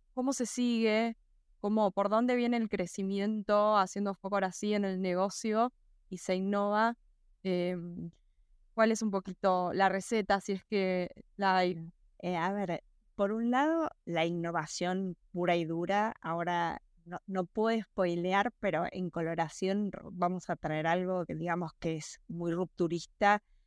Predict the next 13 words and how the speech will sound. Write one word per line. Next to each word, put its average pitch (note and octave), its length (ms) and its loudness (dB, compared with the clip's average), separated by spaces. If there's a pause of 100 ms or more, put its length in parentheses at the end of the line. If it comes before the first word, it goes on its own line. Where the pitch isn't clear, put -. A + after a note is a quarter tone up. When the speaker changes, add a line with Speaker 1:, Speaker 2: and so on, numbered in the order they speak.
(180)
Speaker 2:
para, E3 480 0
para E3 220 0
Argentina. F3+ 640 -2
Entonces, F3 580 -2 (400)
eh, E3+ 300 -4
grandes G3 460 0
innovaciones F3+ 600 -2
que E3 160 -4
yo D#3+ 140 -6
creo F3 320 0
hacen E3+ 400 -4
un E3 200 -4
quiebre, F#3 720 0